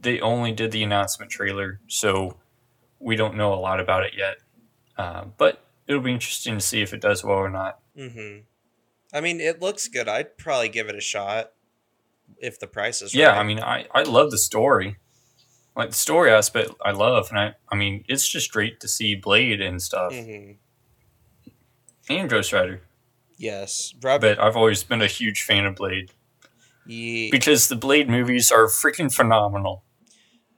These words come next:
Speaker 2: I'm, I watched the first one and loved it. And then I got halfway through the second one and got kinda bored. And I never finished it.
Speaker 1: All right, well, y-,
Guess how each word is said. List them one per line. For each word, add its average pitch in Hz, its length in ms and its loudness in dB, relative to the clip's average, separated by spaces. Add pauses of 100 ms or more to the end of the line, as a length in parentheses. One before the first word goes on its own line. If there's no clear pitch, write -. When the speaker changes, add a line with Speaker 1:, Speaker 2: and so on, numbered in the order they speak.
(160)
Speaker 2:
I'm, 147 180 -6 (240)
I 147 100 4
watched 160 320 4
the 175 100 -6
first 131 380 -2
one 175 120 0
and 127 160 -4
loved 107 300 -4
it. 170 300 -2 (340)
And 139 180 2
then 143 120 2
I 156 100 2
got 143 260 4
halfway 131 340 0
through 156 200 -4
the 143 100 0
second 123 420 -2
one 135 200 -6
and 117 120 -6
got 110 200 -2
kinda 107 240 -6
bored. 104 400 -8 (440)
And 117 160 -10
I 113 40 -4
never 104 260 -8
finished 101 420 -12
it. 104 160 -14 (100)
Speaker 1:
All 110 80 2
right, 127 260 6
well, 113 140 6
y-, 110 220 -4